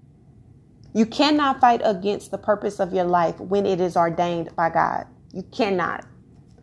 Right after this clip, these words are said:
Whether you're choosing it or not, you can't hide from it. You can't run from it. You can't, it's nothing you can do to allow it to pass you. So in some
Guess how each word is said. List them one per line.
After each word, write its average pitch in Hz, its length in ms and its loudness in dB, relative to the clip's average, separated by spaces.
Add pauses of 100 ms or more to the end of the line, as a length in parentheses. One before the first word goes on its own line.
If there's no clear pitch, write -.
(140)
Whether 214 220 6
you're 190 160 -2
choosing 214 440 -4
it 175 140 -4
or 160 60 -6
not, 175 380 -6
you 202 140 -6
can't 262 340 -4
hide - 400 0
from 170 220 -4
it. 175 120 -6
You 202 100 -4
can't 254 360 -6
run 247 280 -4
from 262 200 -2
it. 254 160 -4
You 220 120 -4
can't, - 320 -6
it's 247 180 -4
nothing 247 440 -2
you 240 120 0
can 233 220 -4
do 185 320 2 (360)
to 202 540 2 (460)
allow 202 1000 4
it 208 180 -2
to 202 80 -8
pass 190 500 2
you. - 200 -12 (3000)
So 262 240 6
in 220 160 -2
some 302 580 -2